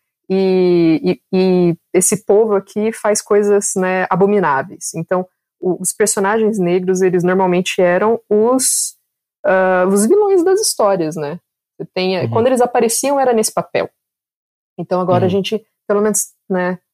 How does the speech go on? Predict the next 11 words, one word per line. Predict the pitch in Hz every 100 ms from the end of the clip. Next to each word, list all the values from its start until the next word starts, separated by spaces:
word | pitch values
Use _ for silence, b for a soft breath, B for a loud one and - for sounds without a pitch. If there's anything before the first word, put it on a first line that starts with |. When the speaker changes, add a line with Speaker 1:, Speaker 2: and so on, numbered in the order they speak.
| _ 180
Speaker 1:
a, | 175 175
a, | 175 _ _
a | 165
busca | 160 220 285 - 170
desse | 170 -
material | 170 165 165 160
do | 160 165
Harlem | 160 160 156
Unbound | 151 147 170 208
é |
justamente | 202 233 - 226 196 220 -